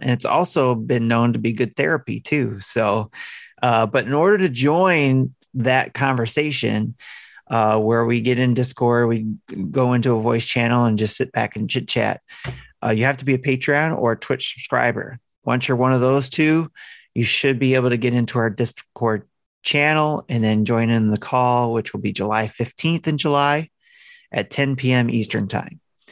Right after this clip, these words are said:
If you can't get into our Discord and you've done one of those things, uh, one, make sure you've got your con-, your accounts connected. That's been the biggest issue, is that some people don't have their accounts connected to both those areas between Discord and Patreon or Discord and Twitch,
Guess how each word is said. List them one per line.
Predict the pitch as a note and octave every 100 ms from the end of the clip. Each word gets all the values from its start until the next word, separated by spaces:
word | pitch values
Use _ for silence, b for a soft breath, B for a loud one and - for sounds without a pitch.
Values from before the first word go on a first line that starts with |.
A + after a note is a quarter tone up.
| B B B B
If | - A#2+
you | B2
can't | - F3 G3+ F#3
get | E3+
into | D#3+ D3
our | C#3+
Discord | C3 C3+ C3 C#3+ C3+ C3
and | A2 A#2
you've | A#2
done | A2 C3+ C#3
one | B2+
of |
those | B2 A#2+
things, | - A#2 A#2 A#2+ - - _ _ _ _ _
uh, | - A2+ G#2+ A2
one, | - B2+ C#3 C#3+ C3
make | B2+ B2
sure | - C3+ B2+
you've | A#2+ A#2+
got | B2 A#2+ A#2
your |
con-, | - C3 A#2+ B2+ -
your | B2+ A#2
accounts | - C#3 C#3
connected. | - C#3+ B2 C#3 - A#2 A#2 C3 _ _ _ _ _ _ _ _ _ _ -
That's | A2
been | - B2
the | A2+
biggest | - B2 B2 - - -
issue, | C3+ C3 - A#2+ A#2 A2+
is | A#2 G#2+
that | B2+ -
some | - A#2+
people | B2 B2
don't | A2+ A#2
have | A#2+ B2
their | A2+ A#2
accounts | - A#2+ A#2+
connected | - B2+ A#2 - A2
to | A2
both | A2+ A2 -
those | B2 A#2 A2+
areas | A#2+ A#2 G#2+ G#2 A#2 -
between | - - C3 A#2
Discord | A2+ - B2 G#2+
and | G#2+
Patreon | - A2 - A2 A2
or | G#2+
Discord | B2 - A2
and | G#2
Twitch, | G2 - C#3+ C#3 -